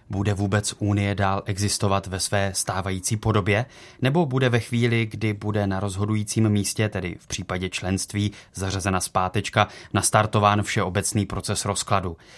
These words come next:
Zastavit podobné tendence nepomáhá ani skutečnost, že v současnosti erodují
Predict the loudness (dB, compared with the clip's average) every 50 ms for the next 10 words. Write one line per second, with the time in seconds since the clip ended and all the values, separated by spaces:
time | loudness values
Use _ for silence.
0 | -20 -12 -4 0 0 2 4 4 2 2 2 0 0 0 0 2 4 4 4 4
1 | 4 4 4 6 6 6 4 4 4 4 4 4 4 2 2 4 4 6 6 6
2 | 6 4 4 4 4 2 2 2 0 -2 -6 -4 -4 -2 -2 0 2 2 2 2
3 | 0 -2 -4 -4 -4 -4 -4 -4 -2 -2 -4 -2 0 0 0 -2 -2 -4 -6 -4
4 | -2 -2 0 0 0 0 0 0 2 2 0 0